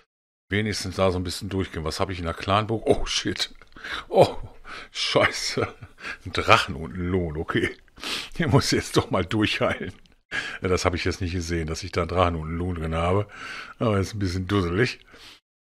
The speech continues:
Aber wir können hier wieder einen Stern, glaube ich, mitnehmen. Also ihr seht das hier, es ist echt schleppend. Die Armee ist doch nicht so gut. Ich denke mal, mit,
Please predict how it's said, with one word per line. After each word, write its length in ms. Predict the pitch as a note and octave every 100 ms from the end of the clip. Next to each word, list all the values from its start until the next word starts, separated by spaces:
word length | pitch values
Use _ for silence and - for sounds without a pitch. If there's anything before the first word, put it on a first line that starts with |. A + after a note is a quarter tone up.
| -
Aber 460 | G2 A#2 B2 F#2+
wir 160 | G2+ G2+
können 420 | - A2 G#2+ A#2
hier 260 | F#2 G2 E2+
wieder 360 | F#2+ G2 -
einen 320 | F2+ F#2+ G2+ G#2
Stern, 500 | - - F#2+ G2 F2+
glaube 500 | F2 E2+ F#2+ A#2+ A#2+
ich, 180 | F#2+ G2+
mitnehmen. 460 | G#2+ - A2+ G#2+
Also 200 | G2 F2
ihr 120 | F#2
seht 220 | E2+ G2+ F#2+
das 120 | -
hier, 140 | F2
es 100 | E2
ist 200 | - -
echt 180 | G#2+ -
schleppend. 500 | - A2+ - G2 - - - - - - - -
Die 100 | A2
Armee 240 | A#2+ B2
ist 180 | A2 -
doch 100 | G2+
nicht 120 | F2
so 140 | E2 D2
gut. 140 | D2+
Ich 120 | -
denke 220 | - A#2 F#2+
mal, 240 | F2+ F2+
mit, 380 | F2+ F#2+ -